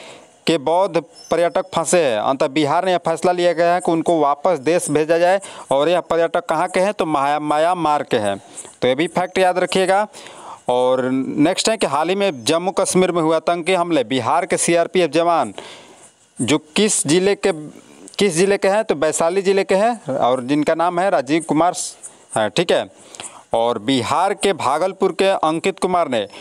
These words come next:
कोविड नाइन्टीन का आविष्कार किया है, जिसके तहत बिहार में अपने देश एवं विदेश के सभी कोरोना वायरस के अपडेट देख सकते हैं। तो कौन है, तो अंकित कुमार ने। और हर एक राज्य, हर एक स्टाइल से अपने ऐप आविष्कार कर रहा है, तो ये नाम याद रखिएगा, ठीक है।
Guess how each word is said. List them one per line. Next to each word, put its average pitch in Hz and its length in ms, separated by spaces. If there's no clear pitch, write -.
कोविड 165 320
नाइन्टीन 165 440
का 180 200
आविष्कार 165 540
किया 202 240
है, 202 160
जिसके 175 260
तहत 156 220
बिहार 151 440
में 185 120
अपने 160 280
देश 160 320
एवं 160 220
विदेश 143 260
के 160 100
सभी 156 380
कोरोना 156 300
वायरस 160 300
के 170 100
अपडेट 160 380
देख 160 220
सकते - 280
हैं। 113 140
तो 117 120
कौन 180 280
है, 214 120
तो 220 140
अंकित 151 400
कुमार 127 360
ने। 98 140
और 123 200
हर 127 200
एक 202 260
राज्य, 185 480
हर 147 180
एक 180 180
स्टाइल 170 360
से 190 120
अपने 185 240
ऐप 175 360
आविष्कार 147 440
कर 143 160
रहा 120 160
है, 110 60
तो 131 140
ये 165 180
नाम 175 280
याद 160 180
रखिएगा, 123 300
ठीक 180 200
है। 127 180